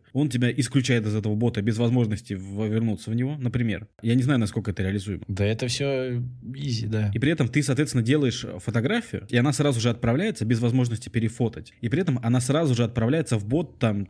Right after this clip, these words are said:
Speaker 1: например, всем. То есть, например, в какой-то канал, типа, этого бота, где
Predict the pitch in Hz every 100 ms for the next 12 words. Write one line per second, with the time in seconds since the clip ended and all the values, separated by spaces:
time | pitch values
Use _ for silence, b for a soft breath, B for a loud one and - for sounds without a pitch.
0 | - 110 120 123 - - 127 92 - -
1 | - 117 123 123 120 127 143 127 120 120
2 | 165 240 247 - - 107 110 101 95 -
3 | 117 123 117 113 117 - 90 98 127 170